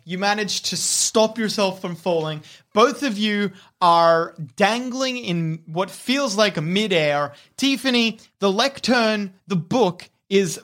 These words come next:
the f-, first off, the book is glued to the lectern, so it doesn't fall. The lectern is bolted to the floor. So gr-, even with you grabbing onto it, the, you, you are fine.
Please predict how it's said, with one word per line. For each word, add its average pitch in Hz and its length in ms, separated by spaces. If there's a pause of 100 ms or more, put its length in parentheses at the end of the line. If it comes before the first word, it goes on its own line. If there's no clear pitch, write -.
the 170 120
f-, 202 260
first 240 240
off, 180 140
the 175 80
book 240 360
is 170 200
glued 196 840
to 170 100
the 190 100
lectern, 165 720 (200)
so 196 200
it 196 140
doesn't 165 380
fall. 147 360 (200)
The 202 100
lectern 220 420
is 160 120
bolted 185 560
to 175 100
the 156 100
floor. 147 460 (240)
So 196 220
gr-, 185 340
even 254 420
with 196 220
you 208 140
grabbing 180 500
onto 196 380
it, 349 100 (320)
the, 196 240
you, 208 380 (160)
you 208 180
are 196 80
fine. 123 380